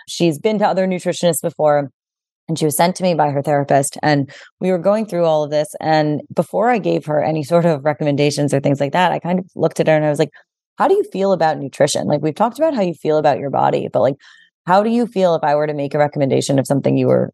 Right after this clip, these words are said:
you know, that would be a good idea for breakfast or a snack or this or that? Like, where do you stand?" And she looked at me and she, like, kind of laughed a little bit. And she's like, "I'm honestly a little bit skeptical." She's like, "You hear so much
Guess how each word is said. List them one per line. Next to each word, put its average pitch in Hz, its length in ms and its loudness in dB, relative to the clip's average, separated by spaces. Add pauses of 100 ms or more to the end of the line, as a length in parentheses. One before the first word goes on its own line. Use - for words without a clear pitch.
you 147 100 0
know, 143 140 2
that 135 160 2
would 135 160 0
be 143 80 -2
a 139 60 0
good 131 160 0
idea 131 260 0
for 135 140 -4
breakfast - 500 -2
or 139 140 2
a 135 60 0
snack 143 420 -2
or 143 80 2
this 139 200 2
or 139 60 -6
that? 143 180 0
Like, 135 140 -2 (420)
where 175 300 0
do 208 80 -2
you 185 120 -2
stand?" 165 420 0
And 156 160 -2
she 160 100 -2
looked 175 240 0
at 180 80 0
me 160 140 0
and 160 180 0
she, - 160 -2
like, 156 200 0
kind 175 180 2
of 175 80 -4
laughed 160 420 0
a 160 60 -4
little 147 160 0
bit. 151 100 2
And 160 100 -6
she's - 80 -6
like, - 140 0 (300)
"I'm 170 180 -2
honestly 208 440 0
a 262 60 2
little 147 240 -2
bit 185 200 -2
skeptical." - 560 -2 (180)
She's - 160 -8
like, 175 220 4
"You 151 160 2
hear 180 240 2
so 220 180 -2
much 151 400 0